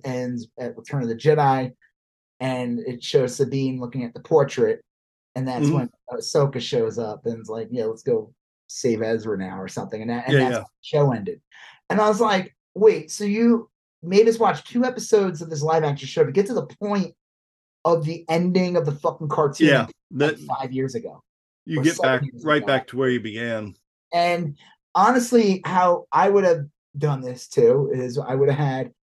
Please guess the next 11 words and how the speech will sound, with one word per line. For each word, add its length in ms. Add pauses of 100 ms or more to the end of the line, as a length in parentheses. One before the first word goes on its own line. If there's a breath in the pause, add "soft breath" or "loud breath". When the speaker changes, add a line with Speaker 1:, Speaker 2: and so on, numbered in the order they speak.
(140)
Speaker 1:
five 380 (120)
distinct 440
personalities 880
inside 560
of, 280
uh, 220
Ahsoka, 560
Speaker 2:
<laughs> 680 (640)
Speaker 1:
uh, 200
giving 320
her 520